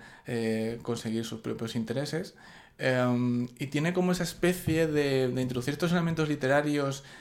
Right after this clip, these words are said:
de clichés de las comedias románticas, pero de forma irónica, se ríe de ellos. Y, em, y claro, eh, y tiene muchas referencias, ¿no? Porque ves y dice,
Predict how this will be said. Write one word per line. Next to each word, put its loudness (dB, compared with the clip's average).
de -4
clichés 2
de 0
las -2
comedias 0
románticas, 0
pero 0
de 0
forma 0
irónica, 0
se -6
ríe 0
de 4
ellos. -2
Y, 0
em, 2
y -8
claro, 2
eh, -16
y -8
tiene 4
muchas 6
referencias, 2
¿no? -2
Porque -2
ves 0
y 0
dice, -2